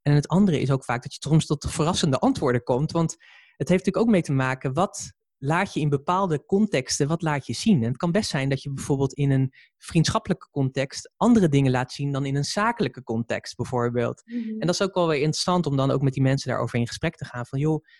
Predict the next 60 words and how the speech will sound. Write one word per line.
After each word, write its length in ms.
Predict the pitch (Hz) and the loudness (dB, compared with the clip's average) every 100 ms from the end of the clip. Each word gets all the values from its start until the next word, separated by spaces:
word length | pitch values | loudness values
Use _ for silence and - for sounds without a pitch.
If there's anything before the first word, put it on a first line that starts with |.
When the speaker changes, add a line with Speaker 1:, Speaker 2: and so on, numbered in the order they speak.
| _ | _
Speaker 1:
wat 120 | 131 135 | -6 -4
bedoel 280 | 135 202 | 2 4
je?" 160 | 226 131 | 4 2
En 80 | 127 | 0
want 140 | 127 - _ | -2 -6 _
heel 180 | - 135 | -6 -4
vaak 200 | 131 127 | -4 -6
is 80 | - | -8
het 100 | - | -6
natuurlijk, 240 | 127 - _ | -6 -6 _
ja, 120 | 120 | -6
iets 200 | 107 131 | -4 -6
en 100 | 123 | -2
dan 180 | 120 117 | 0 0
ga 100 | - | 0
je 60 | 120 | -4
natuurlijk 300 | 123 120 - | -4 -4 -2
betekenis 360 | 151 175 127 - | -2 0 -6 -6
eraan 180 | 113 113 | -8 -8
geven. 280 | - 110 117 | -6 -8 -4
Maar 80 | 131 | -2
het 80 | 123 | -4
is 60 | - | -4
natuurlijk 100 | 143 135 | -6 0
ook 60 | 143 | 2
heel 120 | 143 | 4
leuk 220 | 139 135 | 2 0
om 160 | 127 120 | -2 -2
dan 140 | 131 | 0
met 120 | 131 | -2
die 100 | 131 | -2
mensen 280 | 131 131 139 | -2 -2 0
erover 180 | 131 131 | -2 0
in 80 | 123 | -4
gesprek 260 | - 190 | -4 -6
te 80 | - | -6
gaan 200 | - 123 | -4 -2
van, 200 | 139 135 - - - | -2 -4 -8 -20 -4
"Wat 140 | 127 | -4
bedoel 260 | 127 175 254 | 2 4 4
je 100 | 160 | 4
eigenlijk? 420 | 104 117 131 123 | -2 -6 -10 -10
En 80 | 127 | -6
kun 120 | 123 | -4
je 40 | |
daar 80 | 120 | -4
voorbeelden 440 | - 156 143 120 113 | -2 0 0 -2 -2
van 160 | 120 | -6
geven?" 540 | - 107 110 - 151 196 _ - - _ - | -6 -4 -4 -4 -8 -8 _ -20 -20 _ 0
En 220 | 151 - | 2 2
ja, 160 | 170 143 | 0 0
zo 140 | 202 | 0
kom 160 | 190 190 | 2 4
je 60 | 160 | 4
vaak 220 | 170 165 | 0 -4
tot, 260 | 160 - - | -6 -8 -8
tot 200 | - - | -8 0
inzichten 560 | 208 240 - 120 - 135 | 4 4 4 -2 -2 -4
waarvan 260 | 127 | -2
je 80 | 147 | -2